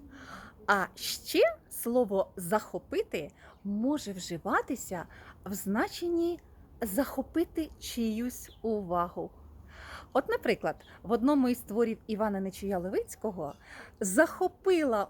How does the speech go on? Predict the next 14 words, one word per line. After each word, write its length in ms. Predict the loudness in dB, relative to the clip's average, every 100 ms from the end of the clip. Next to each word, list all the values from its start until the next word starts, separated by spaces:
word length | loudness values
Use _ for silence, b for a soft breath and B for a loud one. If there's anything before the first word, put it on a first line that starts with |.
| -4
увагу, 840 | -4 -4 0 0 2 -2 -6 -8 b b -20 -10
так 140 | -10 -6
захопила 880 | -4 -4 -4 -8 -2 0 0 -2 -6 B B B
гарненька 600 | -2 2 4 4 4 2 2
дівчина, 580 | 2 -2 -4 -6 -6 -8 -6
милашка. 600 | 0 0 0 -6 -10 -14 -20 -20 B B B
Вона 360 | 0 4 6 4
захопила 840 | 0 -2 -6 -4 0 2 2 0 -2
увагу 640 | -4 2 4 4 4 0 -4 -6
Лавріна, 840 | -2 0 0 -2 -2 -4 -6 -8 -12 B B 0
молодого 600 | 2 4 4 2 2 0
хлопця, 680 | 0 -2 -2 -6 -4 -4 -6 B B -2
а 120 | -2
потім 580 | -2 4 4 6 2 0